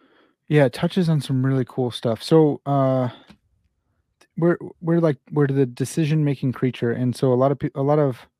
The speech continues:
folks listening are gonna say, "Well, on physical," I,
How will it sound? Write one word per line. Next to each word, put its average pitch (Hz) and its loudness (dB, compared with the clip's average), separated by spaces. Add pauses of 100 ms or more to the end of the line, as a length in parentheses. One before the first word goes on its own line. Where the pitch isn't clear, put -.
(240)
folks - -6
listening 127 -2
are 120 -2
gonna 120 -2
say, 127 -6
"Well, 123 0 (400)
on 139 -4
physical," 156 -4 (140)
I, - -10